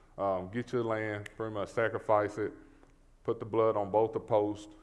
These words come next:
and that, that'll cover you," because God was sending a plague of death over. And of course, if you didn't do that,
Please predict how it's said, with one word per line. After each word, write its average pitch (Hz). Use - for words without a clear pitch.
and 90
that, 90
that'll 104
cover 131
you," 101
because 98
God 107
was 101
sending 104
a -
plague 113
of 87
death 117
over. 82
And 78
of -
course, 127
if 87
you 107
didn't 110
do 214
that, 107